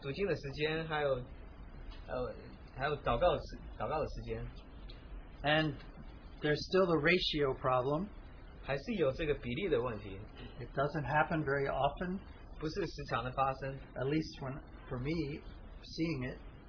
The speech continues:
Speaker 1: 嗯，对我来说。
Speaker 2: But when we come together to worship, more than wanting to just express our own worship,
Speaker 1: 当我们一同敬拜的时候，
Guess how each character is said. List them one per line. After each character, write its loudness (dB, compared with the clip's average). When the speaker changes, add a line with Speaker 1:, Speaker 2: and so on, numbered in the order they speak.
Speaker 1:
嗯， -4
对 2
我 4
来 0
说。 -4
Speaker 2:
But 6
when 6
we 8
come 8
together 8
to 4
worship, 2
more 10
than 6
wanting 6
to -2
just -2
express 4
our 4
own 4
worship, -4
Speaker 1:
当 0
我 -2
们 -2
一 -4
同 0
敬 -2
拜 6
的 0
时 -4
候， 2